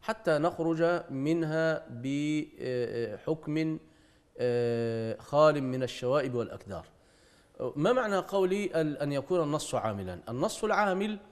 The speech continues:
هو ال-، ال-، النص الشرعي الذي دخل أو حاز دائرة القبول بنفسه أو بغيره، خاليًا من النسخ ومن المعارض الأقوى ومن المخصص أو المقيد. يبقى احنا عندنا هنا أربع شروط له.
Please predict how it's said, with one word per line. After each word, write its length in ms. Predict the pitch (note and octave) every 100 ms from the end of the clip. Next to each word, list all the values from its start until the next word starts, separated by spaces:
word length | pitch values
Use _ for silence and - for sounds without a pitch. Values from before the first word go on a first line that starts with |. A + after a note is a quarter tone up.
| - - _ -
هو 380 | F3 F#3 F3 -
ال-، 320 | D#3 D3 -
ال-، 300 | D3 C#3+ -
النص 400 | C3+ C#3 F#3+ -
الشرعي 600 | D#3+ - D#3+ C3+ C3+ E3+ -
الذي 360 | B2+ B2+ D3 C#3+
دخل 360 | C#3 D#3 D#3
أو 320 | C#3+ C3 C3+ A#2+
حاز 300 | - E3+ D3+
دائرة 460 | C3 C3+ E3 D#3+ -
القبول 500 | B2+ - C3+ D#3 B2+
بنفسه 600 | A#2+ A#2+ A#2+ F3 D3+ C3+
أو 100 | C3
بغيره، 640 | B2+ C#3 D#3 D3 F#3+ G#3 A3+ - - -
خاليًا 520 | - D#3+ F3+ F#3 D#3+ C3+
من 260 | B2+ D#3+ F3+
النسخ 1040 | D#3 C#3+ C3+ B2+ B2 A#2+ B2+ E3+ - - G#3+ A3 - - -
ومن 300 | C3 C#3+ F3
المعارض 600 | D#3+ D3 C3+ F3 E3 D3+
الأقوى 580 | D3+ F#3 G#3 G3 G#3 F#3
ومن 320 | C#3 C#3+ F#3+
المخصص 600 | F#3 E3 D#3+ A3 - F3
أو 180 | - D3+
المقيد. 600 | C3+ C3 C3+ G#2+ F2 D#2+ - _ _ -
يبقى 120 | A#2 A#2+
احنا 120 | C#3
عندنا 300 | C#3+ F3+ F#3
هنا 240 | G3+ F3
أربع 200 | F#3+ D#3+
شروط 360 | C#3 D#3+ F#3+ F#3
له. 220 | B2+ G2